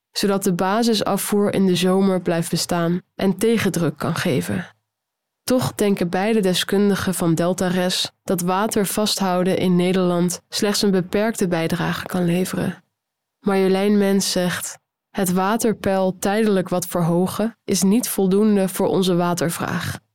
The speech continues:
want je hebt dan enorm veel ruimte nodig. Ook verdampt een deel van het water. Eigenlijk vergt het een totaal andere landinrichting."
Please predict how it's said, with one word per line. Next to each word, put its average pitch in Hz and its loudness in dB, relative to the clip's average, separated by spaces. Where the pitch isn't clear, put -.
want 190 0
je 190 2
hebt 190 0
dan 180 2
enorm 180 2
veel 190 2
ruimte 180 0
nodig. 127 -4
Ook 226 0
verdampt 185 0
een 175 4
deel 175 2
van 190 -2
het 175 0
water. 160 -4
Eigenlijk 220 0
vergt 202 -2
het 190 0
een 185 2
totaal 190 -2
andere 190 2
landinrichting." 170 0